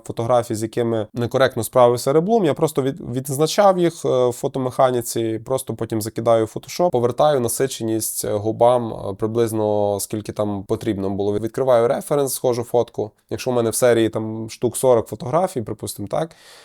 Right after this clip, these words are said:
і там на три-чотири фотографії він закосячив, скажімо так, грубо кажучи.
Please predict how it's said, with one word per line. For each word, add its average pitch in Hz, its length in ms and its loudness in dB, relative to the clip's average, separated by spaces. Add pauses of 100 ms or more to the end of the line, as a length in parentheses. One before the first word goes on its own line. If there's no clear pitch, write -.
(120)
і 113 80 -2
там 143 260 4
на 120 140 4
три-чотири 147 600 0
фотографії 120 680 0
він 117 360 -2
закосячив, 110 560 -2
скажімо 98 300 -8
так, - 180 -8
грубо 98 240 -6
кажучи. 98 420 -10